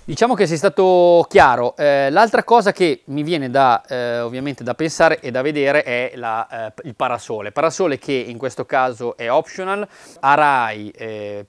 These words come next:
l'unica che ha deciso di non inserirlo tra la calotta esterna e la calotta interna, quindi che andrebbe a, eh, portare, ad asportare del polistirolo, quindi decido di metterlo all'esterno.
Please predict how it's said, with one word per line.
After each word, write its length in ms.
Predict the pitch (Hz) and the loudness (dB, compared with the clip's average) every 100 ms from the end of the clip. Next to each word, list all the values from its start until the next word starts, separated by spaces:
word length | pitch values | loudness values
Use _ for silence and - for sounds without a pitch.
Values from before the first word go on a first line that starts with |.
| - | -10
l'unica 640 | 143 160 117 98 101 98 | -6 -4 -6 -10 -12 -12
che 80 | - | -14
ha 60 | 110 | -16
deciso 280 | 107 123 107 | -14 -16 -12
di 140 | 113 | -10
non 360 | 131 143 113 107 | -6 -6 -8 -16
inserirlo 960 | - 113 113 104 117 120 131 117 104 98 | -20 -20 -20 -18 -14 -10 -10 -12 -14 -16
tra 320 | - 117 107 98 | -10 -8 -6 -8
la 260 | 107 98 _ _ _ | -8 -10 _ _ _
calotta 380 | - 120 123 135 | -12 -10 -10 -12
esterna 580 | 117 - 127 110 107 92 _ _ _ - | -12 -8 -8 -8 -14 -20 _ _ _ -20
e 240 | 117 107 | -18 -16
la 180 | 104 104 | -14 -12
calotta 360 | 117 120 - 156 | -8 -8 -8 -8
interna, 540 | 165 170 170 175 185 | -2 0 0 -2 -10
quindi 320 | 131 117 107 | -12 -16 -16
che 80 | 110 | -16
andrebbe 420 | 104 113 104 98 | -14 -12 -12 -12
a, 300 | - 104 98 _ | -12 -14 -14 _
eh, 340 | 107 101 95 90 | -18 -16 -16 -16
portare, 720 | 110 107 - 120 110 101 92 | -16 -14 -8 -6 -6 -8 -12
ad 120 | 92 | -14
asportare 600 | 110 - 123 - 127 113 107 | -16 -14 -14 -8 -8 -8 -12
del 320 | 107 104 104 | -14 -14 -14
polistirolo, 640 | - 135 - 208 185 196 | -14 -14 -6 -2 0 0
quindi 200 | 190 135 | -4 -8
decido 180 | 131 131 | -8 -10
di 80 | 120 | -10
metterlo 260 | 113 123 123 | -10 -8 -6
all'esterno. 560 | 165 - 185 190 208 | -6 -2 -2 -2 -6